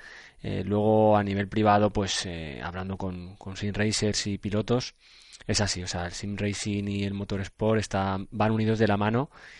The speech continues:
y, y además es que es complementario uno con otro. O sea, un piloto real necesita el simulador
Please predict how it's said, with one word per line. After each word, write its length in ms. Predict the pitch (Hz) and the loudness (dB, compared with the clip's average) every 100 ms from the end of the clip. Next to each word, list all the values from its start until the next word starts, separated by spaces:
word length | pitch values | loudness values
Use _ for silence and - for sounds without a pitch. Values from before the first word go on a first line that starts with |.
| - - | -20 -4
y, 580 | 113 113 110 107 101 - _ _ _ _ _ _ - | 0 2 2 2 0 -2 _ _ _ _ _ _ -8
y 120 | 104 | 0
además 340 | 104 98 98 117 | 2 2 0 0
es 160 | 113 | -2
que 240 | - 127 - | 0 -2 0
es 140 | 113 - | -6 -2
complementario 560 | 120 113 104 104 117 | 0 2 0 4 4
uno 140 | 107 104 | 4 0
con 140 | 107 | 0
otro. 300 | 143 - - _ | 0 -2 -6 _
O 60 | - | -10
sea, 280 | 104 98 | -4 0
un 140 | 98 107 | -2 0
piloto 360 | 117 110 117 | 4 4 4
real 220 | 107 113 120 | 8 8 8
necesita 300 | 117 107 110 | 2 0 2
el 40 | |
simulador 640 | - 107 104 104 127 - | 2 2 4 6 6 4